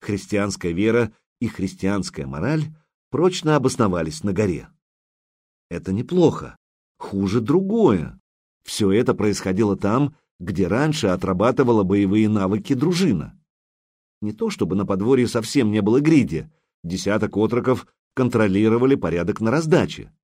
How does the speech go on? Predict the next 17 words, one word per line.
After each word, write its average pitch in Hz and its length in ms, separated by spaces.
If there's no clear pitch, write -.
Ещё 143 320
десяток 180 420
гридней 131 540
пасли 160 320
кучку 175 380
мрачных 147 600
косогов, 101 840
а 113 100
напротив 104 540
ещё 80 220
один 82 200
десяток — 185 600
группу 170 500
киевских 110 580
граждан, 110 760
возглавляемых 104 840
дородным 156 720